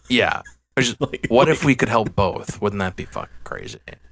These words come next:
Speaker 2: Yeah.
Speaker 1: What if it's not,
Speaker 2: Hey,
Speaker 1: like,
Speaker 2: guess
Speaker 1: a
Speaker 2: what?
Speaker 1: mutually exclusive thing?
Speaker 2: Ah, it's like these people are so close to understanding. They're, like,
Speaker 1: Right.
Speaker 2: so close when they say stuff like that. Yes.
Speaker 1: Yeah,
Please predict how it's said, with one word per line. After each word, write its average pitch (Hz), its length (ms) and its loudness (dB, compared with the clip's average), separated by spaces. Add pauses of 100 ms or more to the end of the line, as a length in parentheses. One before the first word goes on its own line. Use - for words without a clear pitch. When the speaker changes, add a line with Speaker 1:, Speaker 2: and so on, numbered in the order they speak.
Speaker 2:
Yeah. 113 380 4
Speaker 1:
What 120 100 4
if 120 120 2
it's 123 160 2
not, - 220 6
Speaker 2:
Hey, 123 60 4
Speaker 1:
like, 120 100 6
Speaker 2:
guess 131 200 2
Speaker 1:
a 156 40 6
Speaker 2:
what? 139 180 6
Speaker 1:
mutually 107 500 0
exclusive 92 600 -4
thing? 95 260 -10
Speaker 2:
Ah, - 300 -6
it's - 120 -4
like 127 140 6
these 131 160 4
people 139 220 4
are 113 100 6
so 113 400 4
close 113 360 4
to 104 100 0
understanding. 98 680 2
They're, 92 140 0
like, 104 80 4
Speaker 1:
Right. 98 80 4
Speaker 2:
so 110 420 4
close 101 380 2
when 101 60 -4
they 95 100 0
say 90 180 0
stuff - 240 -8
like 92 200 -12
that. - 180 -14
Yes. - 320 -10
Speaker 1:
Yeah, 92 180 0